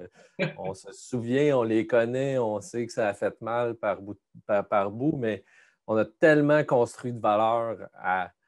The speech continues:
Speaker 2: avoir vécu ces situations-là,
Speaker 1: Mm.
Speaker 2: puis les avoir analysées, puis avoir construit des fondations pour pas que ça arrive. Euh, on a, tu sais, t'as, quand t'as un échec, t'as toujours deux options, là. Soit t'abandonnes,
Speaker 1: Ouais.
Speaker 2: soit tu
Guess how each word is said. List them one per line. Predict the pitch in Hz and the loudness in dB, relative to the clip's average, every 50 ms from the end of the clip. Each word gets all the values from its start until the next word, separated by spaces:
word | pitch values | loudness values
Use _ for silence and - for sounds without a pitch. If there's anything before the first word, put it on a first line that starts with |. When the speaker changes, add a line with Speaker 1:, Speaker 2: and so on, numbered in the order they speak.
| _ _ _ _ - - | _ _ _ _ -6 -4
Speaker 2:
avoir | 95 92 98 101 98 98 | -4 -2 0 0 -2 -2
vécu | 95 101 104 120 123 113 110 - 156 147 | -2 -4 -2 -2 -2 -2 -2 -6 -8 -6
ces | - 127 110 | -4 -6 -6
situations-là, | - - - - - 107 104 101 95 - - 101 95 95 104 131 | -6 -8 -14 -8 -2 0 0 0 0 -4 -6 -6 -4 -4 -4 -4
Speaker 1:
Mm. | |
Speaker 2:
puis | 135 139 110 | -4 -4 -6
les | 98 101 | -4 -2
avoir | 101 98 95 101 104 101 | -2 -4 -2 -4 -6 -4
analysées, | 107 101 101 107 104 104 101 98 98 98 120 135 | -4 -4 -4 -4 -6 -6 -6 -8 -8 -8 -8 -8
puis | 131 117 | -8 -8
avoir | 104 92 92 98 98 95 | -10 -8 -8 -8 -8 -8
construit | - - 110 107 101 - - - - 104 101 110 - - | -6 -4 -2 -2 -4 -6 -10 -20 -20 -14 -8 -8 -8 -8
des | 123 117 98 101 92 | -8 -10 -8 -8 -8
fondations | 87 - 95 92 92 92 95 90 87 - - 120 117 | -8 -6 -6 -4 -2 -2 -2 -4 -4 -6 -8 -14 -14
pour | - _ _ - 113 | -14 _ _ -8 -8
pas | 110 | -8
que | - | -6
ça | - 113 101 92 | -4 -2 -2 0
arrive. | 90 90 90 101 113 127 135 135 131 _ _ _ _ _ _ _ _ _ _ - | 0 -2 -4 -4 -6 -8 -8 -10 -12 _ _ _ _ _ _ _ _ _ _ -6
Euh, | 101 95 92 90 90 95 90 90 90 92 92 101 - _ _ - | -2 -2 -2 0 -2 -2 -4 -4 -4 -6 -6 -8 -10 _ _ -4
on | 98 104 110 113 117 | -2 0 0 2 2
a, | 113 110 110 107 - | 2 2 2 0 -2
tu | - _ | -6 _
sais, | - 156 156 | -2 -2 0
t'as, | 156 - 139 117 | 2 2 0 0
quand | - - - 151 160 | 0 0 -2 0 2
t'as | 160 165 | 2 2
un | 147 143 | 2 2
échec, | 139 131 120 - 170 165 160 | 0 -2 -2 0 -2 -2 -2
t'as | - 135 | -2 -6
toujours | 127 - 131 123 123 139 139 135 | -4 -4 -6 -4 -4 -4 -6 -4
deux | 131 127 120 110 117 | -4 -4 -4 -2 -2
options, | 156 - - - 113 107 101 | -4 -4 -4 -8 -8 -8 -8
là. | 92 92 87 | -10 -12 -14
Soit | - - 120 127 123 127 - | -14 -8 -6 -6 -4 -2 2
t'abandonnes, | 120 110 101 107 104 101 95 92 101 107 120 131 135 139 139 135 _ _ _ _ _ _ _ _ _ _ _ _ _ _ _ _ - - | 2 2 2 2 0 0 0 0 -2 -2 -4 -4 -6 -10 -12 -14 _ _ _ _ _ _ _ _ _ _ _ _ _ _ _ _ -6 -2
Speaker 1:
Ouais. | 147 143 143 | -2 -2 -2
Speaker 2:
soit | - - 127 - 127 | -2 -6 -4 -4 -6
tu | - | -6